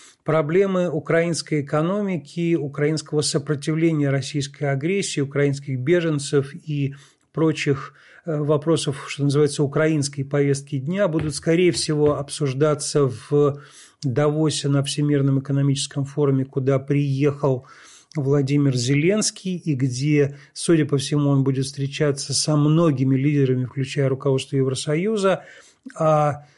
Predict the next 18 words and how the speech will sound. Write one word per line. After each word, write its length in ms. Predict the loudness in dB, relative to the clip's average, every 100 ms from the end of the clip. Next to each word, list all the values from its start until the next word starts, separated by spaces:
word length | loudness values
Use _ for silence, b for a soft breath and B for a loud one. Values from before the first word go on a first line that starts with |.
| B -4
за 340 | 0 2 2
день 340 | 2 0 2
до 80 | 4
этого, 520 | 4 4 2 0 0
четырнадцатого 1080 | 0 -2 2 2 2 -2 0 2 4 2 -4 b b b b b -2
января, 640 | 0 2 4 4 4 2
в 300 | 0 2 2
Давосе 580 | 2 0 2 2 2 -2
же 220 | 0 0
прошла 480 | 2 0 0 2 0
встреча 420 | 0 -2 0 0
советников 680 | -4 0 0 0 -2 -2 -2
по 100 | -2
национальной 680 | -2 -2 -2 0 0 2 0
безопасности 960 | 0 0 0 2 0 2 -4 -6 -6
самых 440 | -4 0 2 0 0
разных 400 | 0 0 -2 -4
стран, 460 | -2 2 2 2